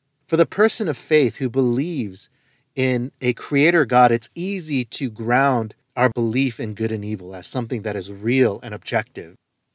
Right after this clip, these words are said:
For the Christian like me who believes in a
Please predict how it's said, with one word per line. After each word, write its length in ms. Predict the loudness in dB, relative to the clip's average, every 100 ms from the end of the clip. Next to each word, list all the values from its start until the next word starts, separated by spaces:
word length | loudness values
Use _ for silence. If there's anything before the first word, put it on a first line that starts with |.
| _ _ _ _
For 180 | 6
the 80 | 6
Christian 460 | 8 6 6 2 2
like 240 | 0 -2
me 260 | -2 0 0
who 160 | 0
believes 720 | -2 -2 -4 -6 -4 -4 -6 -16 _ _
in 300 | 0 0 0 -4
a 320 | -2 0 -2